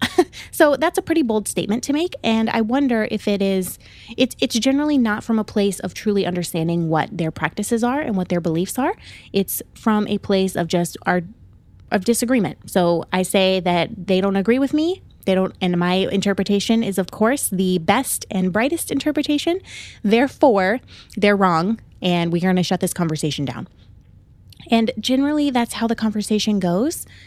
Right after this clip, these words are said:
Um, <laughs> we just shut the conversation down. We say, "Nope, they're wrong."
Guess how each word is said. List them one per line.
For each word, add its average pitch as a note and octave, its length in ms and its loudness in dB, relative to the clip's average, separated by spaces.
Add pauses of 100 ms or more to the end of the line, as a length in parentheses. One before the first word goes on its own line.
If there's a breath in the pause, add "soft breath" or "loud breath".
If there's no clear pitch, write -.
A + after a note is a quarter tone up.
(140 loud breath)
Um, F3 460 0 (320 loud breath)
<laughs> - 320 0
we B3+ 140 4
just D4 180 -2
shut C4+ 180 -2
the C#4+ 60 -2
conversation C4 520 0
down. G3+ 160 0
We F#3+ 60 0
say, G3 160 0
"Nope, C4 260 2
they're B3 140 2
wrong." G3 340 0